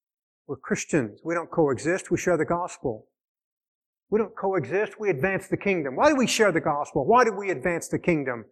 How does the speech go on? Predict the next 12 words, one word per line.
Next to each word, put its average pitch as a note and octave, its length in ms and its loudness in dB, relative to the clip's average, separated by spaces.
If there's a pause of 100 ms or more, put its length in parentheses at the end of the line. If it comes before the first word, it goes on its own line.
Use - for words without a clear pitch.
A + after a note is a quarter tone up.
(200)
Why B3+ 180 12
do D4+ 80 10
we C4 140 8
love G3+ 340 10
God? E3 320 8 (640)
Because D#3 240 2
He D#3 80 4
loved C#3 300 -2
us. - 480 -4 (920)
No A#3 80 0
coexistence D3+ 840 6
there. C4+ 420 2